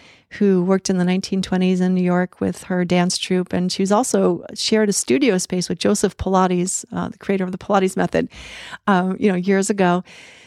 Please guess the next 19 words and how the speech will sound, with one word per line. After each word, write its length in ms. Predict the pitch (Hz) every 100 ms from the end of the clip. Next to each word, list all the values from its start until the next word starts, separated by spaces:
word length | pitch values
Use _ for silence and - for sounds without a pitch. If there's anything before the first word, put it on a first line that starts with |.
| -
So 180 | -
she 200 | 196 262
knew 120 | 269 247
a 20 |
lot 240 | 185 190
about 180 | 185 175
the 60 | 175
core, 440 | - - - 202 _ _ -
and 600 | 196 185 185 190 190 185 -
her 400 | - 247 262 302
studio 600 | - 220 190 175 175 170
was 240 | 185 190
nicknamed 760 | 196 202 254 - 196 175 175 -
the 140 | - 190
House 420 | - 226 262 -
of 180 | 226 -
Pelvic 500 | - 196 185 190 - _
Truth. 720 | - - 185 175 - - - -
And 460 | 190 190 185 185